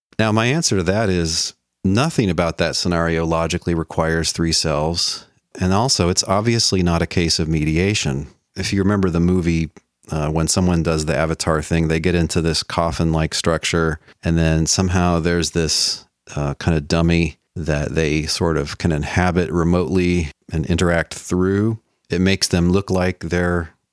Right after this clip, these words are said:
a member of this alien species. They can interact with members of the alien species, and they think that they're interacting with one of their own,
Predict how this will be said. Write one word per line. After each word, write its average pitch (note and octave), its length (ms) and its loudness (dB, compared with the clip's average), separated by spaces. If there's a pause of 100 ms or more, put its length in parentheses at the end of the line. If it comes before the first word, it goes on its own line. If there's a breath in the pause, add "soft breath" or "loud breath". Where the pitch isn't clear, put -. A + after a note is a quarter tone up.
(200)
a F2 60 -2
member F2 420 2
of D#2+ 160 -2
this E2 220 -2
alien E2+ 360 0
species. E2+ 840 -2 (520 loud breath)
They F2 80 0
can - 140 -4
interact E2 560 0
with E2 180 0
members E2 400 2
of D2+ 60 -4
the C#2+ 140 0
alien E2 320 2
species, E2 560 0
and E2 100 2
they D2+ 80 2
think E2 240 -2
that - 120 -10
they're D2 140 -2
interacting D#2+ 460 0
with D2+ 160 -2
one D#2+ 180 0
of D2 100 -2
their D2+ 200 0
own, E2 360 0